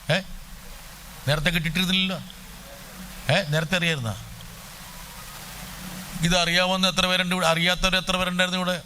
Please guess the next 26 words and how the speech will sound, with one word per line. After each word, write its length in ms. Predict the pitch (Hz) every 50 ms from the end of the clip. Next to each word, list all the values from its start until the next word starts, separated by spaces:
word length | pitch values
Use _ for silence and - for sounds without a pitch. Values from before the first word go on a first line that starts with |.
| - - 147
നന്ദന, 300 | 156 156 165 180 185 190
നിനക്ക് 220 | 185 180 165 202
അറിയായിരുന്നോടി 500 | 202 196 196 196 190 196 190 196 208 190 - -
ഇത് 120 | 160 175 190
ഞാൻ 140 | 190 185 185
പറഞ്ഞ 180 | 185 190 190 190
പോയിന്റ്? 320 | 180 190 196 196 190 208 220 - - - - - - - - - - - - - - - - 147
ഒരു 120 | 156 165
കേന്ദ്രഭരണ 440 | 156 170 170 160 175 175 170 175 175
പ്രദേശത്തെ, 680 | 165 165 170 156 175 170 165 - - 180 175 170 165 - - - - - - - - - - - - - - - -
ഒരു, 140 | 165 165
ഒരു 180 | 170 156 160 160
സംസ്ഥാനത്തെ 600 | - - 151 147 - - 165 170 165 165 165 175
കേന്ദ്രഭരണ 520 | 160 - 160 160 160 175 170 165 165 165
പ്രദേശമാക്കിയ 720 | 170 160 165 160 170 156 - 175 165 165 165 156 - 170 170
ഒരു 80 | 160
സംഭവത്തെക്കുറിച്ച് 800 | 151 170 160 160 160 170 156 170 165 143 165 160 147 - 165 160 151 - - - - - - 139
നന്ദനയ്ക്ക് 360 | 143 147 156 165 165 156 170
അറിയായിരുന്നാ? 460 | 165 165 165 170 165 156 143 113 101 - - - - - - - - - - - - - - - - - - - -
ഇല്ല. 220 | 151 156 151 120 101 - - - - - 95
ആ, 20 | 92 82 80 69 - - - - - - - - -
ഓള് 180 | - 123 135 117
പി 140 | - 120
ജി 200 | 131 143 151 170
ഒക്കെ 100 | 165 160
പഠിച്ചെങ്കിൽ 460 | 165 139 151 151 151 135 170 160 160